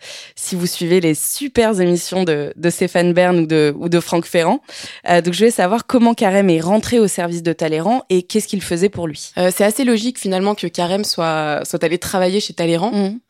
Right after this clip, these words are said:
Speaker 2: Euh, puisque Carême était lui le meilleur dans sa partie et Talleyrand également était le deuxième homme le plus important de France juste après Napoléon.
Speaker 1: Mhm.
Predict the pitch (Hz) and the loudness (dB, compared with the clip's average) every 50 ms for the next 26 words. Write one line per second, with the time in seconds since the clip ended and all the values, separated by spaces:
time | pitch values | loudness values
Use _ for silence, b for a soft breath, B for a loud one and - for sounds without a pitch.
0 | _ - - 170 165 165 160 - - 175 - - 170 - 190 180 185 196 196 190 | _ -8 -4 -2 -2 -2 -2 -2 -4 -4 -2 -2 0 0 0 0 2 2 2 0
1 | 170 - 180 175 175 185 208 196 185 170 170 170 175 175 170 165 160 - 165 - | 0 0 0 0 2 2 2 2 2 2 2 2 0 0 -2 -4 -6 -6 -6 -6
2 | 175 165 - - 208 202 196 - - 165 156 - 170 170 175 175 180 180 175 175 | -6 -6 -6 -6 -4 -4 -4 -4 -6 -4 -2 0 0 0 0 0 0 0 0 0
3 | 175 175 190 190 180 170 - 160 156 156 147 143 170 190 180 185 185 180 185 180 | 0 0 0 0 -2 -4 -4 -6 -6 -6 -4 -4 -2 0 0 0 0 2 0 0
4 | 180 165 - - 160 165 156 165 - - - 165 - - 208 190 185 - - - | -2 -2 -4 -6 -8 -8 -8 -8 -10 -8 -8 -8 -6 -6 -4 -4 -4 -6 -8 -10
5 | - 156 165 185 - 190 180 - 185 170 165 160 165 165 160 165 214 - 185 165 | -8 -6 -6 -4 -4 -4 -4 -2 -2 -2 -2 -2 -2 -2 0 -2 -4 -4 -4 -6
6 | 175 180 | -6 -6